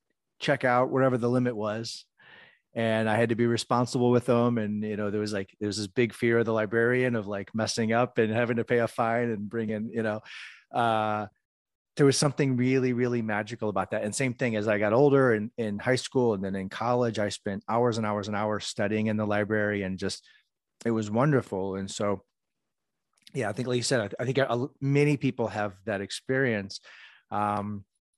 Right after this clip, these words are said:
but like you said, the people who are unhoused, to,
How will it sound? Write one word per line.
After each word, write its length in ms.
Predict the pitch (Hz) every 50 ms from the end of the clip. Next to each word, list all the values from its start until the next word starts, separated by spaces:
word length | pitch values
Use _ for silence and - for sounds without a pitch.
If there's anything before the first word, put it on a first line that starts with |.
| _ -
but 140 | 131 117
like 240 | 104 117 113 110 -
you 80 | - 120
said, 240 | - - 123 113 104
the 140 | 113 98 - - - _ -
people 260 | - 131 123 - 127
who 160 | 113 120 120
are 160 | 113 110 104
unhoused, 720 | 104 101 98 - 135 147 185 190 131 113 107 98 - - - - _ - _ _ _ _ _ _ _ _ _ _ _ _ _ _ _ _ _ _ _ _ _ _ _ _ -
to, 140 | - 131